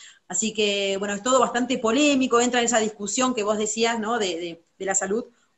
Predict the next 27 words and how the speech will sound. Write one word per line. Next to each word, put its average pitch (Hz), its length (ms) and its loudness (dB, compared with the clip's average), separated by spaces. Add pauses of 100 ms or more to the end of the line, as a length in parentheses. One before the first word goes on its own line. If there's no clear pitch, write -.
o 196 220 0
lo 175 120 -4
económico. 170 680 -8
Fernando, 277 500 2
¿algo 349 280 2
más 311 460 2
que 208 140 -8
quieras 247 340 0
agregar, 220 500 2
o 240 80 2
si 208 120 -2
alguien 208 200 0
te 185 80 -8
está 202 120 -4
escuchando 196 420 -4
de 185 80 0
los 175 100 -8
que 165 80 -14
te - 100 -18
conocen, 254 400 0
o 175 40 -2
de 170 80 -2
la 160 100 -6
misma 196 180 -4
gente 202 240 -6
de 165 60 -2
Arrecife? 277 720 -4